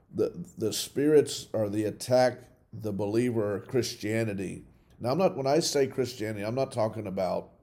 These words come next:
you know, we lump Christianity like, um, you know, like there, there's Muslims, there's Catholics, there's a, and, and, you know, all Christians are lumped into, you know,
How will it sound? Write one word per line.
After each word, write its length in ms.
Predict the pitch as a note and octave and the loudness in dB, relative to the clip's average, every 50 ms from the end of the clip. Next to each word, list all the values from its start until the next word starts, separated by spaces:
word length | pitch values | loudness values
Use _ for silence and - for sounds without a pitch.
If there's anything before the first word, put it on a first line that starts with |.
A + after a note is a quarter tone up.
| _ _ _ _ _ _ _ _ _ _ _ _ _ _ _ - - _ - - _ _ - _ _ - | _ _ _ _ _ _ _ _ _ _ _ _ _ _ _ -20 -20 _ -20 -20 _ _ -20 _ _ -4
you 100 | A2 A2+ | -4 -2
know, 220 | A2 G#2 F#2+ - | -2 -2 -4 -4
we 240 | - A2 A#2+ C3 C3+ | -2 0 0 2 2
lump 420 | C3 A#2+ B2 B2+ B2 A#2+ A2+ - - | 2 4 4 4 4 2 0 -4 -2
Christianity 800 | - B2 A2+ - - - G#2 G#2+ G#2+ A2+ G#2+ G2+ F#2 F2+ F#2 | 0 0 0 0 -4 -6 -6 -4 -2 -2 -2 -2 -4 -6 -4
like, 460 | G2 G2 F#2+ F#2 F#2+ F2+ F2+ - - _ _ _ _ _ _ _ _ _ - | -4 -2 -2 -2 -2 -4 -8 -14 -20 _ _ _ _ _ _ _ _ _ -6
um, 400 | G2 F#2 F2+ E2+ D#2+ D#2+ E2+ E2 - _ _ _ _ - | -2 -2 -2 -2 -2 -6 -10 -14 -16 _ _ _ _ -12
you 100 | - A2 | -10 -8
know, 220 | F#2+ F#2+ F2+ F2 F2 | -8 -6 -4 -4 -4
like 420 | F2 - E2+ F#2+ F#2 F#2 G2+ F#2 | -4 -4 -4 -4 -4 -6 -8 -10
there, 220 | F2+ F#2 G2+ G#2+ - | -8 -8 -8 -8 -6
there's 240 | G2+ G#2 G#2 G2 - | -4 -6 -4 -4 -6
Muslims, 880 | - G#2+ A2+ A#2 A#2 A2 G2 G2+ G#2+ G#2 G2+ G#2 G2+ G2 G2 G2 F#2+ F2+ | -4 2 4 4 4 4 2 -2 -2 -2 -2 -2 -4 -6 -8 -10 -10 -6
there's 460 | F#2 F2+ F2 E2+ F2 F#2+ F#2+ - - - | -6 -6 -4 -4 -6 -8 -10 -12 -12 -6
Catholics, 720 | - A2 G#2 G#2 G#2 - - G2+ G2+ G2 F2+ - - - - | -2 0 2 2 2 0 -2 -4 -4 -4 -4 -6 -10 -12 -8
there's 300 | E2 F2 E2 F#2 F#2 G#2+ | -6 -6 -6 -4 -2 -2
a, 160 | G#2 G2+ F2+ - - - - - _ - | -2 -2 -4 -8 -16 -20 -20 -20 _ -10
and, 180 | - G2+ - - | -8 -8 -6 -6
and, 440 | G2+ G2 F#2+ G2 F#2+ - - - - - | -6 -6 -6 -8 -10 -10 -14 -18 -16 -10
you 140 | F#2+ A2 G2 | -6 -6 -4
know, 240 | G2 F#2+ F#2 F2+ F2 | -4 -2 -2 -2 2
all 280 | F#2 A2+ A#2+ B2 A#2+ | 6 8 8 8 8
Christians 560 | - - C3 B2 A2+ - - G#2 G#2 G2+ G2 | 6 0 2 2 2 2 -2 -6 -6 -2 0
are 80 | G2+ G2 | 0 0
lumped 400 | G2 G2+ G#2+ G#2+ G2+ F#2 F2+ F#2+ | 2 2 0 0 0 -4 -4 -4
into, 840 | G2+ G2+ G2+ G2+ G2+ G2 G2 - - F#2+ F#2 F2+ F2 F2 F2+ F2+ - - _ _ _ _ _ _ _ _ D#2 | -4 -2 -2 -6 -8 -8 -8 -6 -6 -4 -4 -4 -4 -6 -6 -8 -12 -20 _ _ _ _ _ _ _ _ -6
you 140 | F#2+ G#2+ G2 | -4 -4 -2
know, 400 | F#2 F#2 F2+ F2+ F2 - - | -2 -2 -2 0 -2 -4 -6